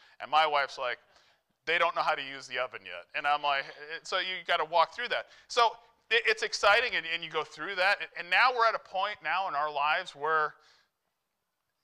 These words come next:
Yesterday, we grabbed the keys and we had to run, do some running around, and we're leaving. That's what we said. We, it, it, loud enough,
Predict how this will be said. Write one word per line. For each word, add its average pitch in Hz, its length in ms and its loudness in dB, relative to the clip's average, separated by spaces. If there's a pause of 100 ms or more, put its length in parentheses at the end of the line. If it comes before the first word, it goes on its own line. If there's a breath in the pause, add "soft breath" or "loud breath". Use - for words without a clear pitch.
(680)
Yesterday, 175 640 0 (220)
we 123 80 -20
grabbed 147 280 0
the 143 40 -14
keys 156 440 -10
and 117 100 -20 (160)
we 123 80 -12
had 135 120 -6
to 127 60 -20
run, 139 220 -8
do 131 100 -12
some 123 240 -16
running 135 240 -10
around, 139 360 -2
and 110 100 -12 (760)
we're 190 120 4
leaving. 220 460 2 (1500 soft breath)
That's 120 160 -10
what 147 120 -10
we 143 80 -12
said. 120 240 -8 (260)
We, 120 100 -16
it, 131 200 -12
it, 156 120 -2 (180)
loud 190 260 6
enough, 185 280 0